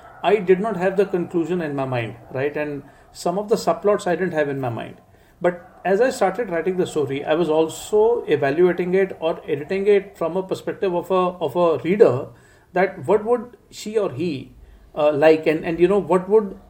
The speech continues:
uh, get them hooked onto the story, and wh-, how would they find the thrill in the story, right? So, uh,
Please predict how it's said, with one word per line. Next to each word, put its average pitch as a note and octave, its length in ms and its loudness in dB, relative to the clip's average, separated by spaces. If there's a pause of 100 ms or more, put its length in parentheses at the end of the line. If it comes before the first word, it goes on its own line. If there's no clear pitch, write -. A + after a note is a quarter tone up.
(140)
uh, D3+ 340 6
get F3+ 260 2
them G#3 140 4
hooked G#3 200 8
onto F3+ 220 4
the D3 80 0
story, A#2 340 0 (540)
and F3 280 -2 (340)
wh-, F#3 200 -4
how A#3 180 4
would A#3 140 -6
they B3 80 2
find G3+ 260 0
the A#3+ 80 4
thrill B3 280 2
in G#3+ 80 6
the E3+ 100 6
story, B2+ 320 2
right? D#3 340 -2 (400)
So, G3+ 580 4
uh, D#3 440 4